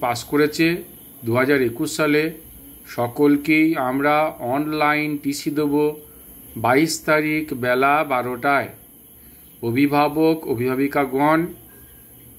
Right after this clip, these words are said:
ওই সময়ে স্কুলে সমস্ত করোনাবিধি মেনে স্কুলে এসে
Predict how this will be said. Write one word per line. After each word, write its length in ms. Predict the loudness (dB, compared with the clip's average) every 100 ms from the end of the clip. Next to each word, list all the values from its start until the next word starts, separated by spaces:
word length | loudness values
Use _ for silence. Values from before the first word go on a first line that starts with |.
| -20 -20 -20 -20 -20 -20 -10
ওই 240 | 2 4 4
সময়ে 600 | 2 0 2 2 0 0 -6 -20 -20 -20 -20 -20
স্কুলে 520 | -20 -10 -4 0 2 2 2 -2 -10 -20 -20 -12
সমস্ত 420 | -4 -4 -6 -8
করোনাবিধি 840 | -8 -2 0 2 2 2 0 0 0
মেনে 640 | 0 0 2 2 0 -6 -18 -20 -20 -20 -20
স্কুলে 440 | -12 -4 0 2
এসে 440 | 2 2 2 2